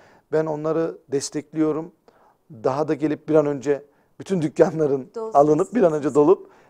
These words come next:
Speaker 1: e, açılış yapmayı hedefliyorum.
Speaker 2: Evet.
Speaker 1: Açılış yaparken de dolu dolu olursa bizler için çok mutlu olur. Farklı zamanlarda farklı etkinlikleri de orada gerçekleştirmeyi planlıyorum.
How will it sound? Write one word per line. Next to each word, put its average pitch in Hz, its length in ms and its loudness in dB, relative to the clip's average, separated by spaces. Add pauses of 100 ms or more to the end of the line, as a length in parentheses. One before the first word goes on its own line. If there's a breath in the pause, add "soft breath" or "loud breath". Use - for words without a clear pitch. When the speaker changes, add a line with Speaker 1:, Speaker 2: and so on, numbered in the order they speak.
(140 soft breath)
Speaker 1:
e, 127 140 -2
açılış 156 440 -4
yapmayı 147 420 0
hedefliyorum. 127 680 -2
Speaker 2:
Evet. 208 140 -18 (220 loud breath)
Speaker 1:
Açılış 180 340 -4
yaparken 175 420 0
de 127 160 -6
dolu 156 260 2
dolu 143 180 2
olursa 226 520 -4
bizler 165 240 -6
için 160 200 -12
çok 160 240 -8
mutlu 131 280 -8
olur. 196 200 -2
Farklı 185 360 -2
zamanlarda 165 640 0 (420 soft breath)
farklı 156 420 -4
etkinlikleri 185 760 0
de 262 40 -4
orada 196 260 4
gerçekleştirmeyi 123 840 -4
planlıyorum. 123 580 -8